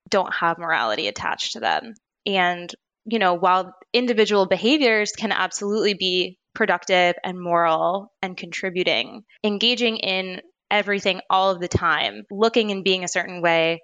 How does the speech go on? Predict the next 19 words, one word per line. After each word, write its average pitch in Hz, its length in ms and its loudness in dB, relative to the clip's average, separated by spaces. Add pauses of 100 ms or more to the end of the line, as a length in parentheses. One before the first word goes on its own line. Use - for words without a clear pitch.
(260)
all 175 220 2
of 160 100 -4
the 165 80 -4
time 196 560 -2 (160)
is 170 720 0 (300)
not 180 400 2 (160)
a 202 80 -2
good 175 280 2 (220)
<laughs> - 60 -6
measure 180 460 0
of 165 380 0 (240)
our 170 220 2
worth 175 260 2
or 170 120 4
our 165 120 2
contribution 170 760 -2
as - 200 -6
people, 104 380 -2
because 170 320 -6